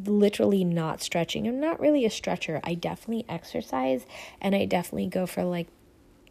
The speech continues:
certain types of, like, acupuncture and those types of things that relax you. But, like, at the same time, I didn't actually, like, formally stretch enough.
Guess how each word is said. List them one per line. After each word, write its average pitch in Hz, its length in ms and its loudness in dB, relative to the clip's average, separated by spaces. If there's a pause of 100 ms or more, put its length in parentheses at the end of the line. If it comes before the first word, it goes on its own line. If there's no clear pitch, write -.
(340)
certain - 300 -2
types 165 320 -2
of, - 100 -4
like, - 280 -6
acupuncture 226 760 -2
and 185 120 -2
those 190 180 -2
types - 260 -2
of 202 80 -4
things 95 260 -2
that - 140 -2
relax 190 600 -2
you. 202 340 -2 (360)
But, - 120 2
like, 208 220 2
at 214 80 -4
the 220 80 0
same 208 260 -2
time, 185 460 -2 (100)
I 180 480 -2 (260)
didn't 175 320 0
actually, 175 320 -6
like, 170 180 -4
formally 170 460 -4
stretch - 380 -8
enough. 247 260 -2